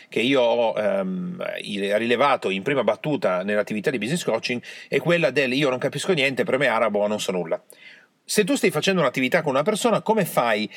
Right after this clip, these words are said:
a smontare il layer e ad impedire che questa cosa emerga? Eh, o anzi, più che emergere, ad impedire che venga portata avanti.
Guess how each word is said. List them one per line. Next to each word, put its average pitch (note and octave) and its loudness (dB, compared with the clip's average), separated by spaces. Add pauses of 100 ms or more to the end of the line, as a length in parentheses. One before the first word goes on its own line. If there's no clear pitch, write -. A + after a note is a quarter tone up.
(260)
a C3+ 2
smontare C#3 2
il G#2 0
layer C#3 4
e - 0
ad A2 0
impedire B2+ 0
che A#2 -2
questa A#2+ -2
cosa A#2 0
emerga? F#2 -2 (400)
Eh, G#2+ 0
o A2+ -2
anzi, B2 0
più D3 -4
che C3 2
emergere, C3 0
ad G#2+ 0
impedire C3+ 0
che C#3+ -2
venga A2+ 0
portata A2+ 2
avanti. F2+ -2